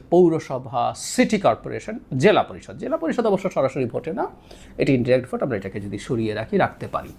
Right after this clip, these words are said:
তো তাহলে আমরা দেখছি সাড়ে পাঁচ হাজার নির্বাচন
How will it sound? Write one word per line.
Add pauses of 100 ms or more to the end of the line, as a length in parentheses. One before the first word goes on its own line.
(160)
তো
তাহলে
আমরা
দেখছি (1200)
সাড়ে
পাঁচ
হাজার
নির্বাচন